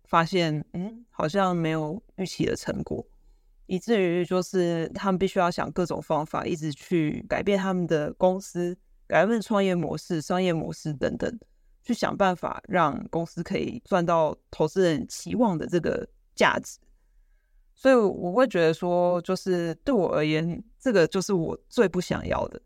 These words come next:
有点类似我自己的这个节目名称，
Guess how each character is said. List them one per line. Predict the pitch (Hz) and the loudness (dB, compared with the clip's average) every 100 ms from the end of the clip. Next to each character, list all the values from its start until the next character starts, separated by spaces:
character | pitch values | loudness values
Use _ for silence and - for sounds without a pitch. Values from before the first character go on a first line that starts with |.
| _ _ _ | _ _ _
有 | 180 226 | 4 6
点 | 208 165 | 4 4
类 | 190 190 | 2 2
似 | - 185 | 4 2
我 | 151 - - | 2 -4 -8
自 | - 185 | -6 -6
己 | - - | -4 -4
的 | - - | -2 -4
这 | - 156 | -4 -2
个 | - - - - | 0 -2 -4 -12
节 | - 156 | 0 2
目 | 202 | 4
名 | 185 160 | 2 0
称， | - - 143 147 | -2 -4 -4 -8